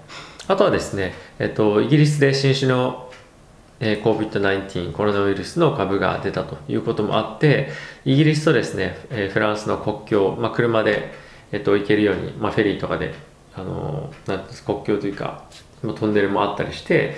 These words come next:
まあ、そこのいろんな流通とか交通がですね、ブロックされていたんですけれども、え、それがですね、二十三日に、えー、解除、今日を解除に、えー、なります。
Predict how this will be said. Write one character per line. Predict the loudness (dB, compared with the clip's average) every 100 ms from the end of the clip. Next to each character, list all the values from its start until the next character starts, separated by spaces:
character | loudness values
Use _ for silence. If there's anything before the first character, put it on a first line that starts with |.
| -12 -10
ま | -6
あ、 |
そ | 2
こ | 2
の | 4 2 -2 -10 -18 -14 2
い | 4
ろ | 6
ん |
な | 4
流 | 4 2
通 | 0 -4
と |
か | -6 -2
交 | -2 0
通 | 0
が | 0
で | -2
す | -4
ね、 | 0
ブ | 2
ロ | 2
ッ |
ク | 0
さ | -2
れ | 0
て | 0
い | 0
た | 0
ん | 0
で | -4
す | -4
け |
れ | 0
ど | 4
も、 | 4 2 0 -8 -14 -14 -4
え、 | 0
そ | 4
れ | 4
が | 4
で | 2
す | -2
ね、 | -2
二 | 4
十 | 4 4
三 | 2 0
日 | 0 0 4
に、 | 4 4 -2
え | -4 -4
ー、 |
解 | -4 -4 -2
除、 | -4 -6 -2
今 | 0
日 |
を | 2 2 2 -2
解 | -2 -2
除 | 2
に、 | 2 0 -4
え | -8 -8
ー、 |
な | -6 -6
り | -6
ま | -6
す。 | -8